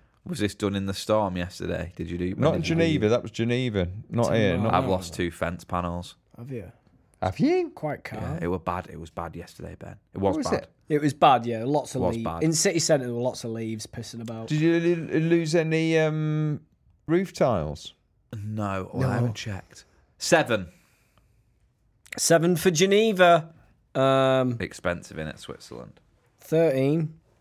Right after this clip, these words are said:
Speaker 2: Ooh.
Speaker 3: What's Matthew's
Speaker 2: Sally
Speaker 3: score?
Speaker 2: Ann went fourteen.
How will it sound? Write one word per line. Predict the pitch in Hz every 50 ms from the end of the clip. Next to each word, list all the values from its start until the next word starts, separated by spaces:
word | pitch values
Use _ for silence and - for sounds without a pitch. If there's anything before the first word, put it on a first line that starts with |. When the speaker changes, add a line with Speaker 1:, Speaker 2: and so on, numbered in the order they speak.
| _ _ _ _ _
Speaker 2:
Ooh. | 85 95 104 101 95 87 76 71 67 64 57 55 57 55 55 57 57 55 50 50 50 50 50 50 50 50 50 50 50 50 50 50 50 50 - -
Speaker 3:
What's | - 120 - - - - - -
Matthew's | 131 123 123 120 - 127 123 120
Speaker 2:
Sally | 131 123 127 123 127 123 123 120
Speaker 3:
score? | 127
Speaker 2:
Ann | 131 135 135 131 131
went | 117 101 95 95 101 -
fourteen. | - - - - - 110 120 139 147 156 156 - - 95 73 69 67 65 62 58 57 52 53 - 55